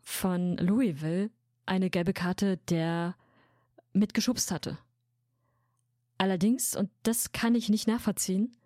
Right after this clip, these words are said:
Kyle Adams bekommt gar nichts, obwohl der die ganze Zeit in der Situation beteiligt war. Er war der erste Spieler, der geschubst hatte, und er war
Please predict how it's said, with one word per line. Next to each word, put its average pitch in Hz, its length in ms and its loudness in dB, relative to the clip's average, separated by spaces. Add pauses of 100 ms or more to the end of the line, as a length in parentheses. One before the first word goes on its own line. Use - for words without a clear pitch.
(500)
Kyle 185 260 2
Adams 233 240 2
bekommt 233 320 -2
gar 226 180 0
nichts, - 460 -6 (100)
obwohl 196 280 0
der 202 160 0
die 190 100 -2
ganze 202 320 0
Zeit 285 340 0
in 190 60 -2
der 175 100 0
Situation 180 380 -2
beteiligt 202 420 -2
war. 139 140 -2 (340)
Er 180 140 0
war 196 120 0
der 190 160 0
erste 202 280 -2
Spieler, 240 280 0
der 196 100 0
geschubst - 360 -2
hatte, 262 220 -2 (1040)
und 190 100 -2
er 196 140 0
war 190 180 0